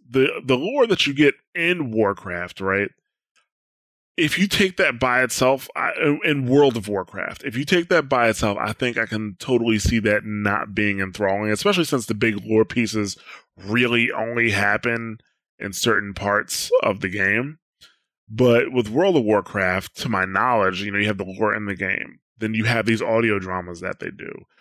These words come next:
Then you also have the books and stuff that they do. And when you put all that together, it, it's actually really, really cool.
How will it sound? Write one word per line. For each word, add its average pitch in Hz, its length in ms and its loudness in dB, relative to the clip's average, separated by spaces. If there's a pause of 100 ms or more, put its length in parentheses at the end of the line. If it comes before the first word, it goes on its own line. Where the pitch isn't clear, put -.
(140)
Then 107 100 -4
you 110 140 4
also 110 340 2
have 101 500 0
the 101 420 0
books 117 480 -2
and 120 120 -4
stuff 101 160 -2
that 92 100 -10
they 95 80 -8
do. 95 160 -4
And 92 80 -8
when 95 120 -10
you 135 80 -8
put 233 220 0
all 110 260 4
that 117 200 2
together, 98 420 0
it, 104 340 0
it's 113 160 -2
actually 110 540 0 (360)
really, 104 440 2
really 92 320 0
cool. - 420 -12